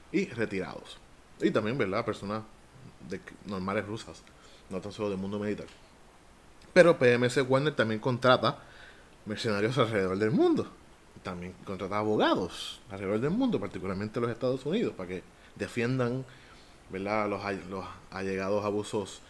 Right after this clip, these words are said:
de derechos humanos, crímenes de guerra y el vínculo de Prigozhin a la organización. Eh, pero vamos, ya la, ya tienen el trasfondo de lo que es,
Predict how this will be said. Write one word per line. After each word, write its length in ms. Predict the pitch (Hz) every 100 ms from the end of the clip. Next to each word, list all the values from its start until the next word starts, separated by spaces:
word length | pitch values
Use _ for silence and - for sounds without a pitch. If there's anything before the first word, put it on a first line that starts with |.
| - -
de 80 |
derechos 380 | 98 101 95 98
humanos, 480 | 98 101 101 98 92 -
crímenes 380 | 107 104 104
de 100 | 101
guerra 360 | 104 135 160 147
y 80 | 110
el 80 | 101
vínculo 480 | 107 107 113 107 - - - - -
de 420 | 101 101 98 92
Prigozhin 580 | 110 107 117 113 104 107 - - - -
a 160 | 98
la 80 | 98
organización. 600 | 98 101 95 95 - - - - - - - - - - - - - - - - - - - - - - - - - - - - -
Eh, 180 | 120 113 -
pero 240 | 127 120 113
vamos, 420 | 127 156 175 160
ya 120 | 147
la, 100 | 160
ya 280 | 143 139 139
tienen 220 | 156 151
el 140 | 156 139
trasfondo 540 | 135 - 156 123 110
de 100 | 107
lo 140 | 107
que 300 | - 104 107
es, 280 | 139 - -